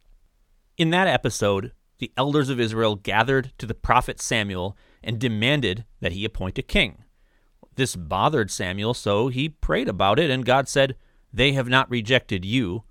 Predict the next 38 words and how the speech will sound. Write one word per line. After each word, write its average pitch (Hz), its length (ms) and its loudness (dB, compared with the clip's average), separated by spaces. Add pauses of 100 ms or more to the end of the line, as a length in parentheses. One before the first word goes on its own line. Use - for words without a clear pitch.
(140)
they 95 160 0
have 92 160 -2
rejected 98 540 -2
me 135 340 -2
as 92 180 -6
their 82 140 -8
king." - 380 -14 (1120)
Was 95 240 -4
it 90 100 -10
wrong 87 420 -2
of 147 120 -4
them 175 220 -2
to - 200 -8
ask 104 300 -2
for 156 160 0
a 123 60 2
king? 120 400 -6 (760)
Some 151 240 -8
of 143 60 -4
the 143 80 -2
sages 175 340 0
point 214 300 -2
out 185 100 0
that 160 100 -10
the 151 60 -8
problem 254 560 -2
wasn't 165 380 4
that 135 100 0
they 113 140 0
wanted 135 420 2
a 90 80 -6
king, 131 460 -4 (360)
it 170 140 -14
was 156 160 0
that 143 160 -4
they 127 140 2
wanted 135 480 0
it 120 200 0